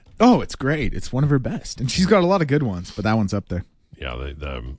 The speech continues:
Speaker 2: I still go back to Lucky Star, which was the first one.
Speaker 1: For me, it's Like a Prayer, but you can't go wrong with classic
Speaker 2: Well,
Speaker 1: Madonna.
Speaker 2: Like a Prayer is sort of a, it, it's not a ballad so much
Speaker 1: No, I
Speaker 2: as
Speaker 1: know what
Speaker 2: it,
Speaker 1: you're saying, though.
Speaker 2: it's not, it does, it, it takes a while to get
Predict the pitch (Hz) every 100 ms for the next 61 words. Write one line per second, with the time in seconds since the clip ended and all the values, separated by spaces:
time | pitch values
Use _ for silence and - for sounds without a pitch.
0 | - 117 - 208 156 117 98 92 80 69
1 | 73 - 64 53 52 - - - - 64
2 | - - - 143 151 175 - 143 139 -
3 | 117 107 95 92 - 123 117 101 95 98
4 | 92 - 87 87 160 190 - 320 - 165
5 | 190 160 - 135 117 101 101 107 110 113
6 | - 220 269 127 107 117 92 80 - 101
7 | 107 - - 160 160 165 170 220 156 139
8 | 123 117 104 104 101 - 127 120 139 127
9 | 127 123 117 - 165 143 139 131 104 95